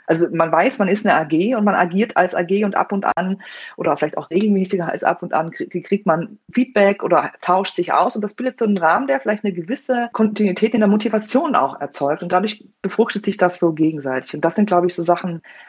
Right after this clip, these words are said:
die wichtig sind. Und das andere ist, insofern sind wir vielleicht doch ein bisschen mehr Community Manager als andere Verbände oder Verbandsvorstände, dass wir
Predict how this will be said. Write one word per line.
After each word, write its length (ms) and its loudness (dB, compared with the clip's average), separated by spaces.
die 180 2
wichtig 360 0
sind. 340 0
Und 240 0
das 220 0
andere 560 2
ist, 420 -8
insofern 360 4
sind 100 0
wir 60 0
vielleicht 220 2
doch 140 0
ein 160 2
bisschen 380 0
mehr 200 2
Community 400 -4
Manager 380 2
als 340 -2
andere 640 0
Verbände 640 0
oder 220 -2
Verbandsvorstände, 1400 -2
dass 320 -2
wir 600 2